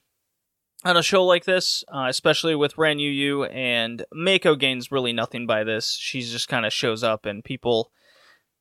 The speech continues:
you know, it's, it's weird. The people don't react to her all that much, but you can tell it's like this aura of respect because of g-, her situation with Gaia, and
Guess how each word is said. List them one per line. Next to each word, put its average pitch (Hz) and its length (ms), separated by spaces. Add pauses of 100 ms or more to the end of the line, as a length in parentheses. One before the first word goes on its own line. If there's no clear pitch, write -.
(440)
you 262 100
know, 392 160
it's, - 160
it's 247 280
weird. 262 240
The - 40
people 214 300
don't 196 260
react 165 460
to 165 100
her 147 220
all 151 140
that 139 200
much, 135 260
but 160 140
you 156 80
can 156 140
tell 175 240
it's 170 140
like 156 120
this 139 220
aura 139 300
of 123 260
respect - 720 (1200)
because 151 520
of 131 440 (140)
g-, - 100
her 127 480 (200)
situation 139 580
with 123 180
Gaia, 160 640
and 127 420